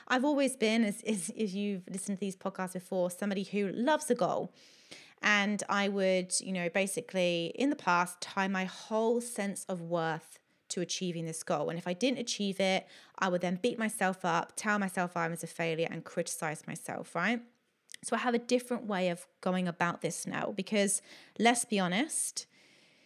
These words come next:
you know, if I had ti-, well, if I had tied my whole self-worth and happiness to a goal last year of,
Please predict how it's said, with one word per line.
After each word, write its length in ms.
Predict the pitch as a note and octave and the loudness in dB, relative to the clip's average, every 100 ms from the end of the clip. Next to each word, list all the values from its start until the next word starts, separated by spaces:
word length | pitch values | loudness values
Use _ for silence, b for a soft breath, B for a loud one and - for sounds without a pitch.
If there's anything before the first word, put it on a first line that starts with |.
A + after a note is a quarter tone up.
| b | b
you 120 | G3+ | 0
know, 80 | F#3 G3 | 2 2
if 160 | G#3+ A3+ | 4 6
I 140 | A#3 | 6
had 160 | A#3 A#3 | 6 0
ti-, 300 | - A#3+ G#3+ | 2 2 4
well, 100 | G3 | 2
if 100 | G3 | 4
I 120 | C4+ | 4
had 80 | D4+ | 4
tied 280 | - B3+ A#3 | 2 2 4
my 80 | G#3+ | 2
whole 220 | A#3 G#3 | 2 0
self-worth 640 | - G3 F#3 - F#3+ F3+ | 2 2 2 0 0 0
and 100 | E3+ | -2
happiness 460 | G3 F3+ G3+ F3+ - | -2 -2 0 -2 -4
to 160 | - | -4
a 20 | |
goal 260 | F3+ G3 F#3 | 0 4 4
last 380 | F3+ F3 F3 - | 4 2 0 0
year 320 | F3 F#3 F#3 | 4 6 6
of, 240 | E3 D#3+ | 2 -2